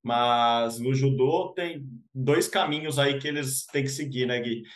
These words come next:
É, um é marcar pontos pra, obviamente, quando chegar a Olimpíada,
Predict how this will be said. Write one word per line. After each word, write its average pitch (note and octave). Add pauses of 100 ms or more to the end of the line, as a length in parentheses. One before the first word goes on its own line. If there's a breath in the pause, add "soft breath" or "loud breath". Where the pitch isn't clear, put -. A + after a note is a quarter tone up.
(200 loud breath)
É, A#2
um D3+
é G#3+
marcar D#3
pontos F#3+
pra, C#3+
obviamente, C3+
quando C#3+
chegar B2+
a C3
Olimpíada, A#2+